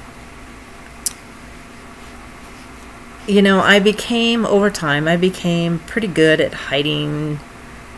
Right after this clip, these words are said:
my tremors and other things, you know, when I was at work, um, you know, just with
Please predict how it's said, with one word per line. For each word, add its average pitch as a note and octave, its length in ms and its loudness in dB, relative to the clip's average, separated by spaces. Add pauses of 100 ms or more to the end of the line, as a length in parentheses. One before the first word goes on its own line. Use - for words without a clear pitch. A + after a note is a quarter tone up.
(840)
my C#3 180 -4
tremors D#3+ 1000 2
and A#2 580 -2
other D#3+ 220 4
things, D3+ 880 -4
you D3+ 100 -4
know, D3 160 -4
when D3 140 -2
I C#3+ 80 2
was D3 180 -2
at D3 200 2
work, D3 640 0
um, C#3+ 580 -6 (1600)
you E3 180 0
know, C#3+ 160 2
just D3 320 -2
with C#3+ 560 0